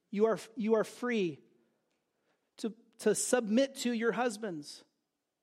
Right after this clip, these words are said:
to value them in your relationship, and to give up that, what the, what our culture says you deserve, the right of leadership, and you can give that up, and it's okay, because God will provide.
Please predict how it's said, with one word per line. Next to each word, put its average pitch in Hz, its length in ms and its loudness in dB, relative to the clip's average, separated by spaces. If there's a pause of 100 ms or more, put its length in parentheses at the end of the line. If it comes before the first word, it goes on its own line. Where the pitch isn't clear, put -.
(520)
to 202 80 -6
value 226 420 4
them 226 240 4
in 220 60 2
your 220 100 4
relationship, 220 800 0
and 190 100 -6
to 196 80 -8
give 208 240 2
up 262 400 0
that, 190 300 2 (380)
what 208 180 2
the, 202 100 4
what 196 400 0
our 247 160 2
culture 208 380 2
says 190 480 0
you 196 140 -2
deserve, 196 580 4
the 156 120 2
right 214 260 2
of 170 120 0
leadership, 208 640 2
and 170 220 -2
you 196 80 -4
can 233 160 2
give 262 160 2
that 262 180 2
up, 294 300 -2 (480)
and 214 80 2
it's 233 100 -2
okay, 262 540 -4 (960)
because - 360 0 (140)
God 214 380 -2
will 208 200 2
provide. 180 560 -8